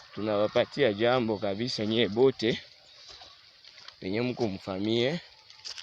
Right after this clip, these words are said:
Tunasema jambo. Jambo yenu. Kwenye tuko tunaenda njo kule. Ndio kwenye uko nile mulima kule.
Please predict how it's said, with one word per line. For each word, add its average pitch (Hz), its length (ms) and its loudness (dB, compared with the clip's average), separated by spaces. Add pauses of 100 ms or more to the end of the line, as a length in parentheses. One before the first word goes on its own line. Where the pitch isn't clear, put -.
(500)
Tunasema 101 480 -2
jambo. 98 560 -4 (1200)
Jambo 107 340 -2
yenu. 104 320 0 (880)
Kwenye 120 220 2
tuko 170 220 0
tunaenda 151 360 4
njo 139 220 2
kule. 180 540 2 (680)
Ndio 147 140 -2
kwenye 135 180 4
uko 139 180 4
nile 131 340 6
mulima 107 580 6
kule. - 300 6